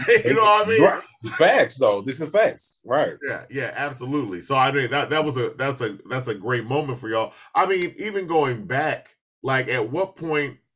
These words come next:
Speaker 1: were you saying, like, "Hey, let's just go ahead and start branding the clothing as well"? 'Cause you've got a full business in terms of the
Speaker 2: Mm-hmm.
Speaker 1: cars, but now you're like, "Okay, let's also move into clothing."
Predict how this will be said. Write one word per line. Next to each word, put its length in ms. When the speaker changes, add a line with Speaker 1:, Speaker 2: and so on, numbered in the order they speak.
Speaker 1:
were 160
you 180
saying, 400
like, 260
"Hey, 520
let's 260
just 160
go 120
ahead 120
and 100
start 280
branding 340
the 60
clothing 440
as 100
well"? 440
'Cause 160
you've 160
got 220
a 40
full 320
business 560
in 180
terms 320
of 60
the 60
Speaker 2:
Mm-hmm. 80
Speaker 1:
cars, 500
but 120
now 140
you're 160
like, 240
"Okay, 260
let's 180
also 280
move 200
into 120
clothing." 420